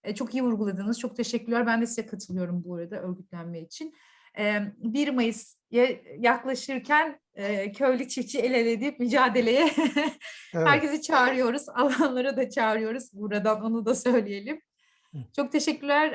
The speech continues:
Speaker 1: Abdullah Su, eklemek istediğiniz, e, bir şey varsa
Speaker 2: Evet.
Speaker 1: alalım.
Speaker 2: Bir, bir Mayıs bütün çalışanlar ve işçiler için kutlu olsun.
Speaker 1: Çok teşekkür ederim. Herkesin bir Mayıs'ını şimdiden kutluyoruz.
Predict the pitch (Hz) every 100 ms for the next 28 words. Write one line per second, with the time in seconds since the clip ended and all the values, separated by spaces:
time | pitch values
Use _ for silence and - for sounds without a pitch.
0 | 247 247 277 277 285 - 285 - 226 247
1 | 254 - 269 240 254 269 - - 220 233
2 | - 254 262 247 214 196 190 262 294 311
3 | - - 156 160 208 175 151 208 196 175
4 | 185 190 - 170 - 202 196 170 160 151
5 | - 156 165 170 151 160 143 - 156 156
6 | 151 131 - 160 _ _ 180 127 - -
7 | _ _ _ _ _ _ _ _ _ _
8 | _ - 302 294 - 254 262 247 233 214
9 | 220 269 302 _ _ _ _ - 277 302
10 | 302 294 285 269 285 - 269 - 285 254
11 | 226 226 - - 285 254 285